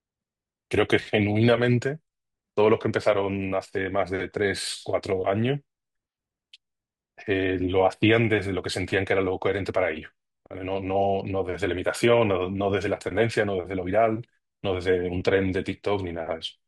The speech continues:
Todos desde sitios totalmente distintos parten de ahí. O sea, la, la suerte de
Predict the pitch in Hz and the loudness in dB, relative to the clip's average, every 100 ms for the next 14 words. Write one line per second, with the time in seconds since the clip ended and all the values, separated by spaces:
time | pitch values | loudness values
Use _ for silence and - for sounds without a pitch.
0 | _ _ _ _ _ _ _ _ _ _ | _ _ _ _ _ _ _ _ _ _
1 | _ _ _ _ _ _ _ - 120 123 | _ _ _ _ _ _ _ 0 2 4
2 | 113 113 - 95 110 110 - 98 104 107 | 2 2 2 0 2 2 2 2 2 2
3 | 104 - 113 120 120 - 98 101 101 90 | 2 0 0 0 0 2 2 2 -2 -2
4 | 95 - _ _ - 92 90 92 101 92 | -4 -6 _ _ -6 -4 0 0 0 0
5 | 90 - 107 104 120 113 113 110 110 107 | -2 -2 -4 -2 0 2 2 0 -2 -6